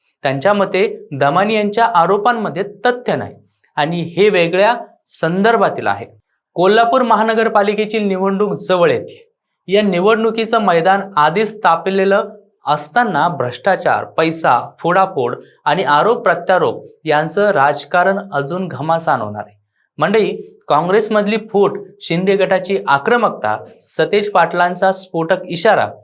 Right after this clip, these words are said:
आंबेडकरांचा चिमटा आणि दमानियांचं गंभीर आरोप,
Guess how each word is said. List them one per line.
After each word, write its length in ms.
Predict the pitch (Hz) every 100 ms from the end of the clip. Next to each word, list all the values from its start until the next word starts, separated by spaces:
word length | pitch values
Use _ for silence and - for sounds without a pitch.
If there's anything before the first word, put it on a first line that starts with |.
| _ _ -
आंबेडकरांचा 800 | 131 165 190 190 185 185 190 190
चिमटा 420 | 185 214 208 196
आणि 280 | 101 131 139
दमानियांचं 880 | 139 135 147 175 185 156 156 180 160
गंभीर 320 | 135 147 196 143
आरोप, 320 | 107 110